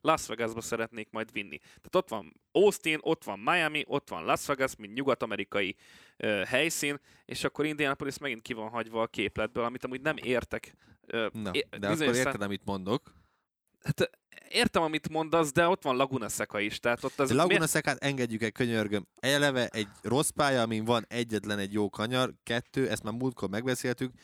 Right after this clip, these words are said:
Speaker 2: nem megy át a biztonsági ellenőrzéseken. Mit akarsz Laguna Secával?
Speaker 1: Hát,
Speaker 2: Tehát
Speaker 1: ami,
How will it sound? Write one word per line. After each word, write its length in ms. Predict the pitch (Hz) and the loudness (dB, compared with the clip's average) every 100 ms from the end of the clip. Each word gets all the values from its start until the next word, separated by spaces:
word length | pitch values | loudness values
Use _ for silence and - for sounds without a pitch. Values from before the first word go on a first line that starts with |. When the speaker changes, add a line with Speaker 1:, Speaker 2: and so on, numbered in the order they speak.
| - - - | -20 -20 -8
Speaker 2:
nem 320 | 110 120 127 | -2 0 0
megy 300 | 131 113 101 | 0 -2 -2
át 300 | - 107 117 | 0 0 0
a 100 | - | -4
biztonsági 1000 | 101 107 117 - 113 95 - 92 95 95 92 | -4 -2 -2 -2 -4 -6 -4 -2 -2 -4 -4
ellenőrzéseken. 960 | 104 104 98 95 92 92 90 - - 98 | -2 0 -2 -4 -4 -4 -6 -6 -6 -4
Mit 200 | 160 175 | 0 0
akarsz 320 | - 104 - | 2 0 0
Laguna 340 | 98 95 92 | -2 -2 -6
Secával? 600 | 87 87 - 62 - 71 | -6 -6 -8 -10 -10 -12
Speaker 1:
Hát, 260 | - - - | -14 -18 -4
Speaker 2:
Tehát 200 | - 302 | -2 0
Speaker 1:
ami, 220 | 233 247 | 0 0